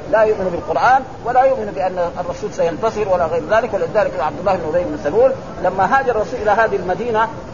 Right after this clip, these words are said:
يعني ما أسلم، السنة الأولى ما أسلم، السنة الثانية لما انتصر الرسول في بدر،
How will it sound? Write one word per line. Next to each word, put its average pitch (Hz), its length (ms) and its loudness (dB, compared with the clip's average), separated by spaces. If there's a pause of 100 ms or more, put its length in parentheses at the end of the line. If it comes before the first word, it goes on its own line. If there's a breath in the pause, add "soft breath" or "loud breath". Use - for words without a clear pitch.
(280)
يعني 214 200 -2
ما 285 200 2
أسلم، 107 240 -4 (1080)
السنة 247 380 0
الأولى 233 340 2
ما 214 160 2
أسلم، 147 220 -6 (100)
السنة 254 360 -2
الثانية 240 420 0
لما 190 200 0
انتصر 233 320 -2
الرسول 208 380 -2
في 214 60 -4
بدر، 202 300 2